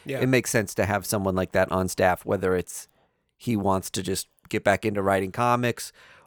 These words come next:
Speaker 2: or if he's there as kind of, like,
Speaker 1: A
Speaker 2: an
Speaker 1: transition guy.
Speaker 2: a, a transition guy to help advise on, like, moving to screenplays and stuff like
Speaker 1: Yeah.
Speaker 2: that. Who knows? But I think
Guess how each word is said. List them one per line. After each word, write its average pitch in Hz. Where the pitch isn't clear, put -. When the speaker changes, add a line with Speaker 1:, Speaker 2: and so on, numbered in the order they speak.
Speaker 2:
or 120
if 107
he's 101
there 98
as 95
kind 95
of, 87
like, 90
Speaker 1:
A 110
Speaker 2:
an -
Speaker 1:
transition 143
guy. 110
Speaker 2:
a, 120
a 113
transition 113
guy 107
to 101
help 110
advise 98
on, 98
like, 92
moving 98
to 95
screenplays 95
and 90
stuff -
like -
Speaker 1:
Yeah. 92
Speaker 2:
that. 90
Who 98
knows? 82
But 107
I 123
think 185